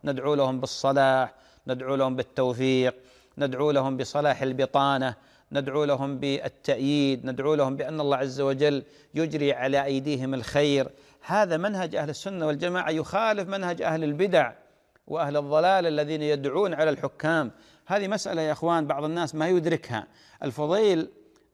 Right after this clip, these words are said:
آه، بن عياض رحمه الله تعالى يقول: "والله لو كانت لي دعوة مستجابة لصرفتها للسلطان."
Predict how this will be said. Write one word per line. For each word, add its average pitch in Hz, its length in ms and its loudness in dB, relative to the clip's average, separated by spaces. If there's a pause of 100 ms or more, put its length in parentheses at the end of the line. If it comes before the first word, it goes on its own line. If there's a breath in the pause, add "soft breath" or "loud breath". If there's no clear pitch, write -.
(120)
آه، 135 320 -2
بن 131 200 -4
عياض 139 420 0
رحمه 135 360 -2
الله 135 160 2
تعالى 131 280 -2
يقول: 135 200 -4
"والله 156 480 0
لو 156 140 -2
كانت 156 500 -4
لي 147 140 -2
دعوة 143 300 0
مستجابة 143 580 -2
لصرفتها 135 600 -2
للسلطان." 113 680 -2